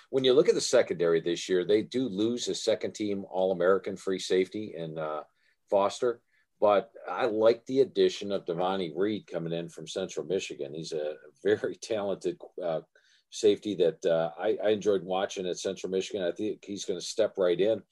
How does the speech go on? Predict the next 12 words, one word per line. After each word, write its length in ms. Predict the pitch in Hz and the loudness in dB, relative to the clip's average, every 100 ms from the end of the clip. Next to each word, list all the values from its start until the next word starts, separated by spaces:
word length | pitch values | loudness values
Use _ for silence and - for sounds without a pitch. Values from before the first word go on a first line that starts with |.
| _ _ _ | _ _ _
They've 160 | 104 117 | 4 6
got 260 | 127 107 | 6 4
three 220 | - 123 123 | 0 0 0
starters 560 | - 120 113 107 95 | 2 4 4 4 -2
back. 400 | - 101 107 - | 2 2 2 0
There's 240 | 92 82 80 | -2 -2 -4
good 340 | 107 117 - | 2 2 2
depth 340 | 98 95 - 92 | 2 2 2 -2
at 180 | 80 | -2
nickelback 560 | 92 101 98 98 95 92 | -4 -6 0 4 4 2
and 100 | 80 | -6
cornerback. 580 | - 107 101 82 95 | -4 0 0 4 4